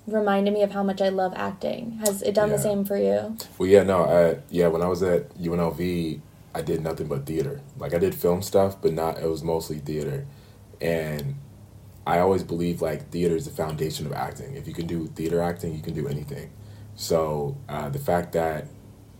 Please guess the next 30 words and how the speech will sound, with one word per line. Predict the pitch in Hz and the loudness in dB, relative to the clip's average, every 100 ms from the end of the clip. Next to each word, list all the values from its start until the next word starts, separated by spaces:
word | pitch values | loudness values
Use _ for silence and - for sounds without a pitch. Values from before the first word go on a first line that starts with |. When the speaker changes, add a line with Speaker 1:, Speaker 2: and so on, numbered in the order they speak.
| - | -10
Speaker 2:
it | 90 | -6
feels | - 90 82 | 0 2 2
like | 78 76 | -2 -6
I'm | 76 73 | -8 -8
on | 76 76 | -8 -6
stage | 73 - 78 82 87 - | -6 -4 0 0 -2 -6
when | 78 | -8
I'm | 73 | -6
doing | 73 71 | -6 -6
improv, | 69 71 85 90 95 - - - - - - - - | -6 -4 -2 -2 -4 -10 -18 -20 -20 -20 -20 -20 -14
you | - | -10
know, | 76 73 | -8 -6
it | |
just | 71 - | -6 -4
makes | 82 - | -4 -4
me | 78 76 69 - - - - | -6 -6 -8 -12 -20 -20 -10
even | 78 82 | -6 -4
happier. | 80 87 85 71 71 - | -2 -4 -4 -6 -8 -8
Like, | 73 | -8
I'm | 78 | -8
always | 76 80 82 80 80 - | -6 -6 -4 -6 -8 -8
acting. | 76 78 - 71 71 - - | -6 -6 -10 -14 -14 -16 -16
Like, | - | -12
I | 76 | -8
have | - - | -6 -6
to | - | -6
act. | - 143 143 - - - | -4 -4 -6 -14 -20 -8
Theater, | 85 85 82 | -2 0 -2
film, | 80 82 80 78 73 | -4 -8 -8 -8 -8
improv. | 80 78 69 69 - | -10 -8 -6 -6 -8